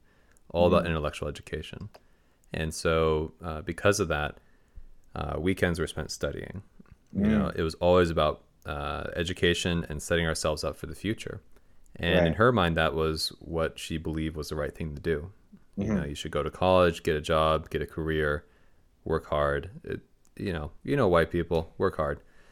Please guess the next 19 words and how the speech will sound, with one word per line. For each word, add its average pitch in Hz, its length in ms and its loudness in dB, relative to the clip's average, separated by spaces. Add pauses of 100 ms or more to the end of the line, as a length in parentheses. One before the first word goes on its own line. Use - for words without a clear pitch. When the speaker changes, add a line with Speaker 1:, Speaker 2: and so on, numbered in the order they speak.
(140)
Speaker 1:
So 92 260 6
Speaker 2:
Right. 90 140 0
Speaker 1:
it's, 101 260 -4
it's 95 140 4
kind 110 240 8
of 98 60 8
instilled 98 420 6
in 82 100 2
us, 76 260 -2
and 80 400 0
my 82 160 -2
father 101 280 6
went 87 140 2
along 78 300 0
with 78 220 -2
it. - 160 -6 (580)
Um, 76 440 2
Speaker 2:
Mm. 80 40 -12 (480)
Speaker 1:
but 82 300 2